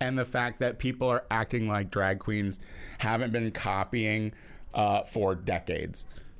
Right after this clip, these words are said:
Like, drag is nothing but copying. There's not an original idea with drag whatsoever, no matter how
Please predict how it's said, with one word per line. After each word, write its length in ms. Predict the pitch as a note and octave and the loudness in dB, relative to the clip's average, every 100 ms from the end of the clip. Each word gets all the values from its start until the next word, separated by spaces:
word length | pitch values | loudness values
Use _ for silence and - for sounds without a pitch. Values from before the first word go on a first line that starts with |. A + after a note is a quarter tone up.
| - | -2
Like, 280 | C#3 C#3 A2+ | -2 0 0
drag 520 | C#3+ E3 F#3+ G3 - | 2 2 2 0 -4
is 500 | C#3+ D3 C#3 C3 - - - - - - | 0 2 4 2 -2 -10 -10 -8 -8 -6
nothing 760 | - C3+ C3+ E3 E3+ E3+ D3 A#2+ | -2 0 2 2 2 2 2 2
but 320 | G2 B2 A#2+ | 2 2 0
copying. 600 | - G2+ F2+ - F2 D#2+ | -2 2 2 2 -2 0
There's 240 | F#2 E3+ E3+ | 2 2 2
not 180 | F#3 F#3+ | 0 2
an 120 | D#3+ | 2
original 580 | B2+ A#2+ B2+ C3+ C3+ A#2+ | 2 2 2 2 0 2
idea 460 | A#2 A2 A2 A2+ | 2 2 2 4
with 200 | G#2+ G#2 | 4 0
drag 400 | F#2 G2 G2 G2 | 2 2 2 0
whatsoever, 840 | F#2 G#2 A2 - G#2 F#2+ F#2+ F2 F2 | 0 2 2 0 0 4 4 4 2
no 100 | F#2+ | 2
matter 220 | A2+ A2+ | 2 2
how 420 | A2 A#2 A#2+ A2+ | 2 0 2 0